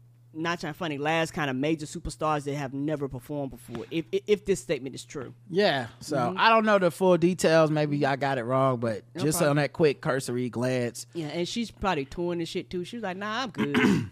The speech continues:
Speaker 2: <clears throat> qu-, on that quick cursory glance, um, it didn't see anything from the results that said, uh, she had done it before.
Speaker 1: Right, no problem.
Speaker 2: Kim Kardashian and Kris Jenner hang out with Meghan Markle's mom,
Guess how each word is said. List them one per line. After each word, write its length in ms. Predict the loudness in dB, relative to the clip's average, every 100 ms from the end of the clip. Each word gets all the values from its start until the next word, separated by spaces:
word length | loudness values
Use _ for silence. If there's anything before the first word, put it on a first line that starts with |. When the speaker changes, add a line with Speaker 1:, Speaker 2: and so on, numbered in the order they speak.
| -14
Speaker 2:
<clears throat> 140 | -6
qu-, 180 | -2 2
on 140 | 4
that 180 | 4 2
quick 220 | 4 2
cursory 440 | 2 0 2 0 0
glance, 560 | 0 2 2 0 -2 -6
um, 540 | -2 -2 0 -2 -4 -4
it 160 | -4
didn't 220 | 0 -2 -2
see 160 | -2
anything 340 | -2 -2 -4 -6
from 120 | -4
the 80 | -4
results 440 | -4 -2 -4 -4
that 140 | -8
said, 380 | -6 -4 -4 -6 -10 -20 -20 -20 -14
uh, 280 | -4 -2 0
she 220 | 0 -2
had 340 | 0 -2 -2 -4
done 160 | -6
it 80 | -8
before. 400 | -12 -12 -10 -10 -10
Speaker 1:
Right, 280 | -6 -4 -4
no 140 | -2
problem. 300 | 0 0 0 -8 -20 _
Speaker 2:
Kim 220 | 4 6 8
Kardashian 680 | 6 6 4 2 2 2
and 100 | 2
Kris 280 | 2 4 4
Jenner 380 | 4 4 6 6
hang 300 | 4 2 4
out 160 | 4 4
with 120 | 4
Meghan 380 | 6 6 6 4
Markle's 480 | 8 8 6 2 2
mom, 540 | 4 6 6 2 -2